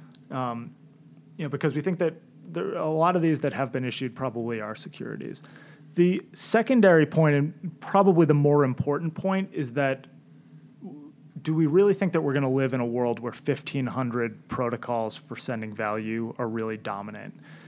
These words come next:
And that's something that Nick and I spend an awful lot of time thinking about. If you think about the, uh, the evolution of the internet,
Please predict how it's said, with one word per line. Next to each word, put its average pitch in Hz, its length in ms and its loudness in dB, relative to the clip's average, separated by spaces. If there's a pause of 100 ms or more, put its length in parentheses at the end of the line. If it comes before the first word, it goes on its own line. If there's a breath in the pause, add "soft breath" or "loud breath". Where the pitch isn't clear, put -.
(280 loud breath)
And 147 120 4
that's 196 200 4
something 196 340 6
that 143 140 4
Nick 143 180 2
and 139 100 0
I 127 120 0
spend 135 280 -4
an 127 80 -4
awful 123 220 -2
lot 120 140 -4
of 113 80 -12
time 113 240 -8
thinking 113 240 -10
about. 113 200 -6
If 117 120 -6
you 139 40 -6
think 202 140 2
about 208 220 0
the, 127 340 -2
uh, 127 300 -6
the 143 160 -8
evolution 156 420 2
of 113 80 -4
the 117 100 -6
internet, 110 440 -6